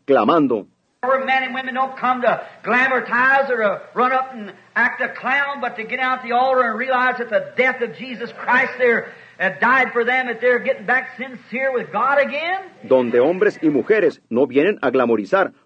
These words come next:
Speaker 1: o subir corriendo y actuar como payasos, sino a ir al altar y darse cuenta allí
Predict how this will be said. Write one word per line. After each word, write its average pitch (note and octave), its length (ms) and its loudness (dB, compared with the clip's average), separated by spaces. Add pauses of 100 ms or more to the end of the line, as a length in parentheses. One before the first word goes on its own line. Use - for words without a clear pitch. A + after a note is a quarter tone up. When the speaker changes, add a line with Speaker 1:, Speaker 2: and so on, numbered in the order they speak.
Speaker 1:
o B2+ 140 4
subir B2 320 0
corriendo D#3 500 2
y A#2 80 0
actuar C#3 380 0
como C3+ 300 0
payasos, A2+ 600 -2 (180)
sino A2+ 300 -2
a A2 60 2
ir F3+ 220 2
al B2+ 140 2
altar G#2+ 480 2
y A2+ 100 0
darse F3 280 2
cuenta F3 300 -2
allí F3+ 280 -4